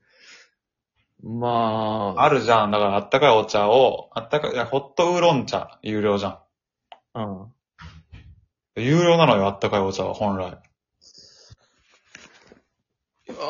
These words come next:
Speaker 1: まあ、確かにね。
Speaker 2: で、だから最後に、あの、なんか、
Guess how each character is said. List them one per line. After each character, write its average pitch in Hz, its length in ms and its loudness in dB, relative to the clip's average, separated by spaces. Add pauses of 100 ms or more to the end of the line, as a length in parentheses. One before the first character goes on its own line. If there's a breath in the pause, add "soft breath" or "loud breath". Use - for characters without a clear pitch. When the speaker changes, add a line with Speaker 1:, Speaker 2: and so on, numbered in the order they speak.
(200)
Speaker 1:
ま 170 80 -8
あ、 180 40 -10
確 - 400 -10
か 147 140 -6
に 131 140 -2
ね。 190 1000 -2
Speaker 2:
で、 - 60 -8
だ 117 100 -6
か 113 80 0
ら 110 100 -2
最 208 240 -2
後 127 140 -2
に、 120 420 -4
あ 107 120 -2
の、 98 440 -10 (140)
な 110 160 -14
ん 107 80 -14
か、 - 340 -10